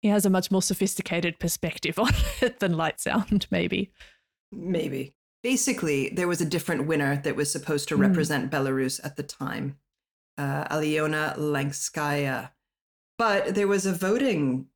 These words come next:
Speaker 2: kerfuffle. Do you know about the
Speaker 1: Yeah,
Speaker 2: voting for kerfuffle?
Speaker 1: yeah.
Speaker 2: Tell us about
Speaker 1: There
Speaker 2: the
Speaker 1: was
Speaker 2: voting
Speaker 1: a
Speaker 2: kerfuffle.
Speaker 1: So if I remember correctly, like, at the time, she was announced the, as the winner in their
Speaker 2: Yeah.
Speaker 1: national selection, and
Speaker 2: Yeah.
Speaker 1: everyone was like, "What?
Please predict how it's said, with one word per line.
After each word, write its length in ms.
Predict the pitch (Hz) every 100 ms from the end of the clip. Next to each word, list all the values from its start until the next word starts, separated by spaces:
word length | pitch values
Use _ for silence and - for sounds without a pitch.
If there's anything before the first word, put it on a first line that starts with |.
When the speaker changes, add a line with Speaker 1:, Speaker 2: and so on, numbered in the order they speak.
| _ -
Speaker 2:
kerfuffle. 600 | 170 147 131 131 143 139 - _ _ _
Do 60 | 175
you 60 | 190
know 140 | 220
about 220 | 233 170
the 60 | 180
Speaker 1:
Yeah, 240 | 190 240
Speaker 2:
voting 220 | 185 143
for 100 | - 143 -
kerfuffle? 20 |
Speaker 1:
yeah. 420 | 185 208 190 151 -
Speaker 2:
Tell 200 | 240 254
us 120 | -
about 120 | 202
Speaker 1:
There 80 | 190
Speaker 2:
the 40 | 180
Speaker 1:
was 80 |
Speaker 2:
voting 200 | 185 170
Speaker 1:
a 40 | 170
Speaker 2:
kerfuffle. 560 | 165 151 139 117 139 - _ _ _ _ _ -
Speaker 1:
So 360 | 226 - 214 202 - -
if 120 | 208
I 80 | 233
remember 320 | 240 294 311
correctly, 480 | 247 226 226 185 -
like, 220 | 185 185
at 100 | 190
the 60 |
time, 540 | 190 233 233 226 202 214
she 520 | - - - 254 254
was 160 | 247 220
announced 520 | 202 185 185 - -
the, 240 | 190 175 170 -
as 180 | 185 -
the 120 | 165
winner 280 | 160 151 127
in 180 | 156
their 120 | 156 147
Speaker 2:
Yeah. 40 |
Speaker 1:
national 440 | 147 - - 151 160
selection, 800 | - 147 165 - 202 202 247 - _ -
and 100 | 180
Speaker 2:
Yeah. 60 | -
Speaker 1:
everyone 260 | 180 160 156
was 140 | 160
like, 240 | 147 151
"What? 280 | 202 247 -